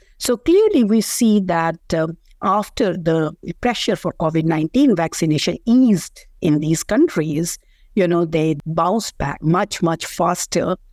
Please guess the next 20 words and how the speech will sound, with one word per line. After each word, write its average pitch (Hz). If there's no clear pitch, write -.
to 170
pre-pandemic 156
levels 160
of -
coverage. 185
But 233
outside 285
these 202
countries, 190
if 165
you 180
look 180
at 180
low-income 302
countries, 285
overall, 180
there 170
is 180
a -
five 226